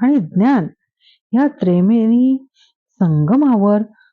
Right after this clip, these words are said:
भक्ती स्नान केल्याशिवाय भगवंत दर्शन घडत नाही. खूपसे भक्त कर्म आणि उपासनेच्या पायऱ्या पार पाडतात,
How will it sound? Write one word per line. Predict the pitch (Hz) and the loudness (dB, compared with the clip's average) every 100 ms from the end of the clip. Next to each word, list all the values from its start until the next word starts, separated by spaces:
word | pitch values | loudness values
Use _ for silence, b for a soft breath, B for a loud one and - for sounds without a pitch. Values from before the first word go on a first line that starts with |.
| _ 165 | _ -4
भक्ती | 220 220 _ - 339 | -4 -4 _ -2 -2
स्नान | 330 285 294 285 | 0 0 0 0
केल्याशिवाय | 269 262 262 254 262 254 | 0 0 0 0 0 0
भगवंत | 180 151 147 208 269 277 285 | 0 -2 -2 0 0 0 -2
दर्शन | 254 233 233 240 | 0 -2 0 0
घडत | 233 226 220 | 0 -2 -2
नाही. | 220 214 220 - _ _ _ _ _ _ _ _ _ _ _ _ _ _ _ _ _ _ _ _ | 0 0 -2 -6 _ _ _ _ _ _ _ _ _ _ _ _ _ _ _ _ _ _ _ _
खूपसे | - 165 - 190 | -4 -4 -2 -2
भक्त | 170 156 - - 196 262 262 b b b _ _ | 0 -2 -6 -2 0 0 -2 b b b _ _
कर्म | 226 226 220 262 277 - | -2 0 2 2 0 0
आणि | 240 254 | 0 0
उपासनेच्या | 220 208 254 254 254 247 | 0 -2 -2 -2 -2 -2
पायऱ्या | 240 196 175 175 226 254 277 277 B B _ _ | -2 -2 0 0 0 0 -2 -4 B B _ _
पार | 196 233 262 269 277 | -2 0 2 2 0
पाडतात, | 277 254 214 - 180 - | 0 -2 -2 -2 -4 -6